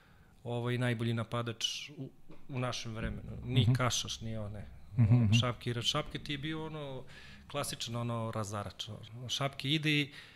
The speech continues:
Speaker 1: i kaže: „Sad ću da ti ga dam ovde”, i daće ti ga, znaš.
Speaker 2: Mhm, mhm.
Speaker 1: On je imao tu, tu filozofiju što nas je batao. On kaže: „Prvo šta trebaš, ideš da daš go.” I Šapke ide da ti da go, a posle ti se otvaraju stvari.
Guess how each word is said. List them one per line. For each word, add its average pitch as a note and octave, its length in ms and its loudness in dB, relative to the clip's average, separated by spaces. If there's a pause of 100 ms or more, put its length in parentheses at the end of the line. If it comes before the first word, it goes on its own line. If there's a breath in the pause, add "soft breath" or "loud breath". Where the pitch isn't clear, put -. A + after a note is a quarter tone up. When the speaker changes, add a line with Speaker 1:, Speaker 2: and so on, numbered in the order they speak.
(160 loud breath)
Speaker 1:
i C3+ 80 -2
kaže: C#3+ 300 2
„Sad D3+ 240 10
ću - 100 -4
da C#3 100 2
ti C#3 140 -4
ga C3 160 2
dam C3+ 300 8
ovde”, D#3+ 440 6
i F#3 140 4
daće F#3 300 4
ti G#2 140 -10
ga, G2 280 -12
znaš. A#2 240 8
Speaker 2:
Mhm, B2 120 12 (280)
mhm. A2+ 240 4
Speaker 1:
On A#2+ 120 0
je A#2+ 80 0
imao C3 180 -2
tu, C3+ 460 -4 (600 soft breath)
tu C#3 140 -4
filozofiju B2+ 640 -4
što - 160 -6
nas C3+ 180 -2
je C3+ 60 -2
batao. C3 440 -2
On A#2 120 -10
kaže: C3 340 -12 (300)
„Prvo E3 240 -4
šta D3+ 220 -8
trebaš, E3+ 540 -4
ideš F3 280 0
da D#3+ 100 -2
daš D#3 220 0
go.” A#2+ 220 -2 (240)
I - 80 -16
Šapke - 420 -2
ide F3+ 160 6
da D#3+ 60 0
ti D#3 160 0
da F3 180 12
go, D3 420 6
a A#2 120 -4
posle - 320 0
ti F#3+ 160 -2
se G3+ 100 4
otvaraju F#3 420 6
stvari. C#3+ 340 4